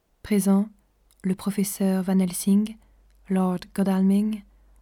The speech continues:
le docteur Seward, mister Quincy Morris, Jonathan Harker, Mina Harker. Le professeur Van Helsing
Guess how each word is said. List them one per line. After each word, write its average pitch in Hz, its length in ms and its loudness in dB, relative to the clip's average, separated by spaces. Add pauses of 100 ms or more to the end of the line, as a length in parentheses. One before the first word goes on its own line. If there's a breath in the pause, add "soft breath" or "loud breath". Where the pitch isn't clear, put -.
(160)
le 190 140 0
docteur 190 480 -2
Seward, 185 560 -2 (640)
mister 196 500 -2
Quincy 202 440 0
Morris, 180 540 0 (560)
Jonathan 196 460 0
Harker, 185 640 -6 (420)
Mina 185 460 0 (260)
Harker. 185 320 -8 (2000)
Le 208 140 0
professeur 214 560 -2
Van 208 160 2
Helsing 196 520 0